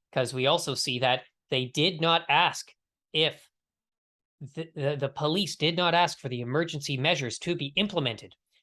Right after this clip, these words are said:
He said he did not ask for the act, but he was doing s-, but doing so was very, very helpful in, helpful in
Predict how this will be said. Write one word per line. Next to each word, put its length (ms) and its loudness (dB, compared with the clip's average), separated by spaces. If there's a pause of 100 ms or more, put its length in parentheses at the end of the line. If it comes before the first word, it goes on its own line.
He 160 0
said 320 2
he 160 -4
did 100 0
not 160 2
ask 240 2
for 100 -6
the 140 0
act, 240 0
but 140 -4
he 80 -6
was 100 -8
doing 200 -2
s-, 200 -8 (100)
but 200 -2
doing 200 -2
so 140 -2
was 200 -2
very, 280 0
very 240 0
helpful 480 0 (340)
in, 260 -2
helpful 500 0
in 180 0